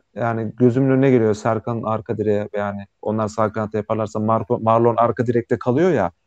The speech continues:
İkisi de kısa boylu abi. Bu bir zafiyet değil. Bu hani oyun karakteri olabilir.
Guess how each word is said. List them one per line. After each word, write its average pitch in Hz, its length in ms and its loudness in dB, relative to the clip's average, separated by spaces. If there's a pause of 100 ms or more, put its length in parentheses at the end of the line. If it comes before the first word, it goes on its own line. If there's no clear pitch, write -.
(200)
İkisi - 300 -4
de 143 80 4
kısa - 260 0
boylu 113 240 4
abi. 110 360 -2
Bu 120 140 0
bir 131 60 6
zafiyet 123 520 2
değil. 156 140 0
Bu 127 260 0
hani 117 160 -2
oyun 127 240 4
karakteri 107 540 -4 (320)
olabilir. 110 580 0